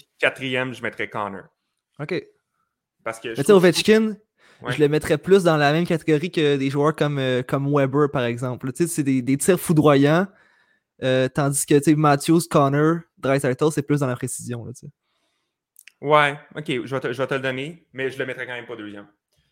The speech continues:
Speaker 1: Euh, fait que ça, c'est pour, euh, notre catégorie des choi-, des joueurs sous-estimés. Euh, mention, t'as-tu des mentions honorables de joueurs sous-estimés ?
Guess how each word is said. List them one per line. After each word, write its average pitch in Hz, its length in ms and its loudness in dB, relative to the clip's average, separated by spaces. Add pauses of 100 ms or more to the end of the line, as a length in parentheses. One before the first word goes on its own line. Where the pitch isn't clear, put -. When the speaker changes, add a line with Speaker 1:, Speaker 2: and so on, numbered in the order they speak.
(200)
Speaker 1:
Euh, 120 160 -4
fait 127 140 -6
que 131 180 -6
ça, - 160 -10
c'est 165 140 -8
pour, 147 280 -6
euh, 131 140 -2
notre 151 200 -6
catégorie 131 340 -6
des 127 100 -8
choi-, 135 380 -4
des 117 140 -8
joueurs 120 240 -6
sous-estimés. 123 720 -10 (360)
Euh, 110 180 0
mention, 139 360 0
t'as-tu 147 240 -4
des 165 100 0
mentions 156 260 0
honorables 147 400 -2
de 127 140 -4
joueurs 135 240 -8
sous-estimés ? 139 640 -18